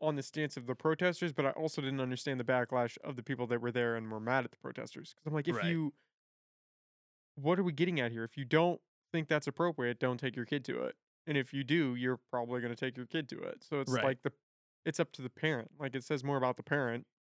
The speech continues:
Speaker 2: Right. But the, the thing, though, is that that's true in an N C seventeen situation, too. The difference is, is that they did absolutely nothing to guard, to, they, they basically did, they basically could give a shit less about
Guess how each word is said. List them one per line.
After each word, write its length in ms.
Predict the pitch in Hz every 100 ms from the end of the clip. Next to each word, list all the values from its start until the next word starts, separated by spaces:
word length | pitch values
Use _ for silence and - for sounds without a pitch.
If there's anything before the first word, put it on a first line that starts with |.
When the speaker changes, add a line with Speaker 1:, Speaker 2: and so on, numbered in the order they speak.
| -
Speaker 2:
Right. 240 | 131 113 - _ _ _ _ _ _ _ -
But 140 | 139
the, 160 | 147 -
the 120 | 135
thing, 260 | - 180 165
though, 240 | 123 120
is 140 | 120 117
that 300 | 120 110 - _ _ _ _ _ _
that's 420 | 131 139 151 - -
true 440 | - 156 143 135
in 160 | 123 127
an 140 | 120
N 160 | 131 127
C 160 | -
seventeen 560 | 113 139 123 120 151 160
situation, 500 | - - 120 107 101
too. 240 | - 139 113 _ _
The 80 | 131
difference 360 | 120 147 151 135
is, 140 | 120
is 80 | 117
that 120 | -
they 100 | 120
did 240 | 117 127 123 -
absolutely 560 | 139 - 139 143 131
nothing 640 | 117 120 127 - 101 98 - _ _ _ _
to 80 | -
guard, 540 | 123 131 131 131 123 - _ -
to, 80 | -
they, 140 | 139 143
they 100 | 143
basically 400 | 151 170 - 170
did, 140 | 139 135
they 120 | 143 143
basically 380 | 170 - 165
could 180 | 143 127
give 180 | 131 147
a 40 |
shit 300 | 139 - 151
less 480 | 123 120 131 139 - _ _ -
about 560 | 127 123 120 120 113